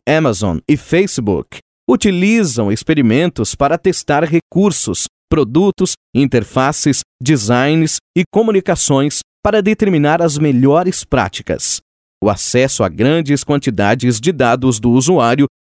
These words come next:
permite testes em grande escala. É barato e fácil randomizar coisas como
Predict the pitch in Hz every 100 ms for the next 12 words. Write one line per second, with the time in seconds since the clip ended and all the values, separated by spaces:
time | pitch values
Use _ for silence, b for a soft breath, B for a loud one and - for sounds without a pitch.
0 | - 220 185 190 208 - 131 113 - 196
1 | 190 196 131 120 151 208 214 214 - 135
2 | 92 73 - _ _ _ _ _ - 120
3 | 131 139 127 156 277 233 233 220 151 123
4 | 131 - 170 - - 104 208 247 214 196
5 | 139 117 143 - 151 160 165 - - 151
6 | 160